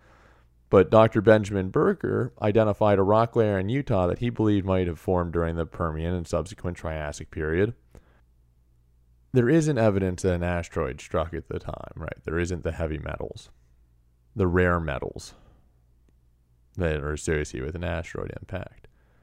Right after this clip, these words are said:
But they did find high levels of mercury and lead. Mercury and lead aren't associated with volcanic ash, but they are a byproduct of burning coal.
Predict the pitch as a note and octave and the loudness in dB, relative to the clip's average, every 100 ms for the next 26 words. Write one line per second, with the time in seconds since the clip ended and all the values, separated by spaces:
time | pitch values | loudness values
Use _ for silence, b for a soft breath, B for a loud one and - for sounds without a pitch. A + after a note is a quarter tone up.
0 | _ _ - F#2+ F#2+ G#2 A#2 A2 G2+ F#2 | _ _ -2 4 6 4 2 2 2 2
1 | F#2 F2+ F2 E2+ E2+ E2 E2+ F2 - E2+ | 2 4 4 2 -2 -2 0 0 -2 -4
2 | D#2 D2+ D#2 C#2 G#1 - _ _ _ F#2+ | -4 -4 -4 -4 -6 -12 _ _ _ 0
3 | A2+ B2 A#2 G#2 G2 F#2 E2+ - F#2+ A2+ | 0 2 0 2 2 2 2 0 0 0
4 | - - G#2 F#2 F2+ D#2 D2 D#2 - D3+ | -4 0 0 2 0 0 -2 -4 -4 -2
5 | D#3+ - D#2 A#1+ B1+ - - _ - F#2+ | -2 -2 -4 -4 -12 -14 -20 _ -10 -2
6 | F#2+ G2+ B2 A#2 G2 F#2 F2+ F#2 D#2+ D2+ | 4 6 8 6 4 4 2 4 4 2
7 | D2+ D#2 F2 D#2+ D2+ D2+ - F2 E2 - | -2 -6 -2 -2 -4 -8 -6 -2 -2 -4